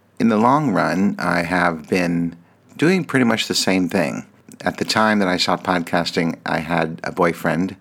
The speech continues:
and that boyfriend is now my husband. We got married in twenty, twenty fifteen. Um, we got engaged in twenty fourteen and got married in twenty fifteen, and then I moved in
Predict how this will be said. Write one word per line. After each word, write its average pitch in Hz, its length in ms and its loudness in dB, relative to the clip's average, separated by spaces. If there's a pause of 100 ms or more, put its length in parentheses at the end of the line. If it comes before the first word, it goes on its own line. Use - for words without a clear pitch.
(580)
and 85 300 0
that 98 220 0
boyfriend 95 360 2
is 87 160 0
now 85 200 0
my 80 180 0
husband. 90 720 -2 (480)
We 92 280 2
got 87 280 -2
married 92 480 2
in 80 580 -4 (320)
twenty, 98 380 0 (120)
twenty 104 220 0
fifteen. 95 800 0 (600)
Um, 82 220 -2
we 85 80 -2
got 87 80 0
engaged 90 480 0
in 92 80 -4
twenty 90 220 -2
fourteen 87 380 -2
and 85 80 -2
got 85 140 -2
married 87 320 0
in 85 120 -2
twenty 85 180 -2
fifteen, 85 540 -2
and 85 120 -4
then 87 160 -2
I 92 220 0
moved 92 340 0
in 87 400 0